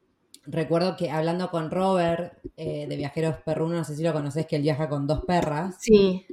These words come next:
Speaker 1: Eh, como que él me dice, es que el, el viaje es de ellas, en
Speaker 2: Sí.
Speaker 1: realidad, ahora. O sea, yo todo lo que hago, lo pienso, el destino, la forma, lo no sé qué, es pensando en las perras, sino en mí.
Speaker 2: Sí,
Speaker 1: Em,
Speaker 2: total.
Speaker 1: y eso me,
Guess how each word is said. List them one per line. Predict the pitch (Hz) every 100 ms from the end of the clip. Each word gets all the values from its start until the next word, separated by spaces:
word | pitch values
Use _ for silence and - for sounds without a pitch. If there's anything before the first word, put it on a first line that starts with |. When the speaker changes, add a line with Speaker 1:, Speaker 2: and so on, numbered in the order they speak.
| -
Speaker 1:
Eh, | 165 156 147 143 131 127 -
como | 135 131
que | 143
él | 165
me |
dice, | 170 170 151
es | -
que | 170 151 - -
el, | 143 135 - _ -
el | 143
viaje | 151 185 208
es | 147
de | 143
ellas, | 185 - 135 127 -
en | 143
Speaker 2:
Sí. | 139
Speaker 1:
realidad, | 143 147 143
ahora. | 147 147 139 135
O | 139 127
sea, | 143 139 135
yo | 156 151
todo | 196 185 185
lo | 180 175
que | 156
hago, | 170 180
lo | 160
pienso, | 156 170 170 170 170 165
el | 156 143
destino, | 131 175 175 165
la | 151
forma, | - 160 170 170 156
lo | 147
no | 139
sé | 131
qué, | 185 214 185
es | - _ _ _ _ 156
pensando | 143 170 180
en | 165
las | 127
perras, | - 180 143 -
sino | 139 139
en | 135 139
mí. | 135 - _ -
Speaker 2:
Sí, | - 190 165 - 151
Speaker 1:
Em, | 156
Speaker 2:
total. | 147 170 160 147
Speaker 1:
y |
eso | 147 160
me, | 156